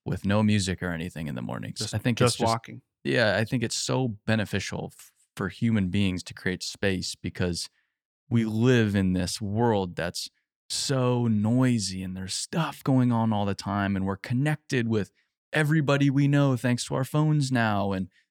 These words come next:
Speaker 1: there's just always things going on. Um, there's no time to process.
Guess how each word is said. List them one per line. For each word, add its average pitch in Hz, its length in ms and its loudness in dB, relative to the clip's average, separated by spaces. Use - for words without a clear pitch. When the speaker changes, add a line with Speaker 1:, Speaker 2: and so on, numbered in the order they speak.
Speaker 1:
there's 117 260 -2
just - 160 -16
always 160 460 2
things 151 300 4
going 135 500 2
on. 117 480 0
Um, 107 600 2
there's 123 200 2
no 123 220 4
time 120 300 0
to 104 60 0
process. - 600 -4